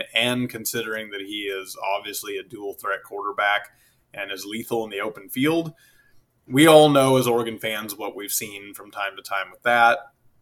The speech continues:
and, uh, how bad that can be when one of them gets, uh, you know, gets hurt. So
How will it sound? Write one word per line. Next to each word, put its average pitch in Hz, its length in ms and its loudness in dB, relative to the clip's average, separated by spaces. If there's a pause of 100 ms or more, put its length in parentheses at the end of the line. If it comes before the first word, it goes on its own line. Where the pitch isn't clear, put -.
(460)
and, 101 340 -6
uh, 95 300 -2
how 104 200 0
bad 104 260 0
that 101 160 0
can 104 180 -10
be 139 400 4 (320)
when 113 300 -4
one 110 140 -4
of 110 60 -8
them 107 300 -10
gets, - 480 0 (200)
uh, - 280 -8 (420)
you 107 100 -20
know, - 160 -14
gets - 220 -6
hurt. - 320 -8 (100)
So 110 540 0